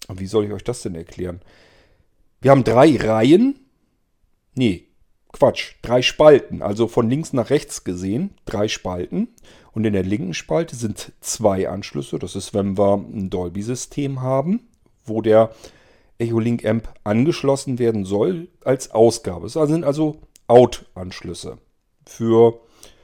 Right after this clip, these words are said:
äh, Mitten und Bass und so weiter. Das können wir auf der ganz linken Seite anschließen. Dann die mittlere Reihe, das sind Eingänge. Den oberen Anschluss kann ich euch nicht sagen. Ich hab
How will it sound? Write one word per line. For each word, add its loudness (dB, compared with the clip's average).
äh, -2
Mitten -4
und -10
Bass 0
und -10
so -12
weiter. -12
Das -12
können -4
wir -2
auf -8
der -4
ganz 0
linken -2
Seite -6
anschließen. -18
Dann 6
die 0
mittlere 2
Reihe, -2
das -2
sind -4
Eingänge. -2
Den 2
oberen 2
Anschluss -6
kann -4
ich -8
euch -8
nicht -8
sagen. 0
Ich -12
hab -12